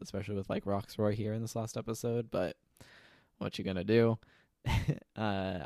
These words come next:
Hai and Mike have ended up kinda, like, on the top of their tribe here, so at least those were some decent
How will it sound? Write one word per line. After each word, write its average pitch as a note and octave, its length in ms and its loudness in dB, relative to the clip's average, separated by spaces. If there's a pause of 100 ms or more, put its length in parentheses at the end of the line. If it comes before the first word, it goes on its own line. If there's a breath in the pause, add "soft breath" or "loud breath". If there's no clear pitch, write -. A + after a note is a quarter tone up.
Hai E3 220 0
and F#3 160 -2
Mike D#3+ 400 -4 (440)
have C3 380 -2
ended D3 220 0
up - 280 0
kinda, C#3 220 -4
like, C#3 160 -4
on C#3 140 -4
the C#3+ 60 -4
top C#3 360 -6
of C3+ 220 -4
their C3+ 500 -2 (100)
tribe C#3 380 -4
here, D#3 400 -2
so G2 560 0 (520)
at G2 120 -4
least G2 220 -4
those G2+ 220 -2
were G2 360 0
some G2+ 320 -8 (480)
decent - 480 -6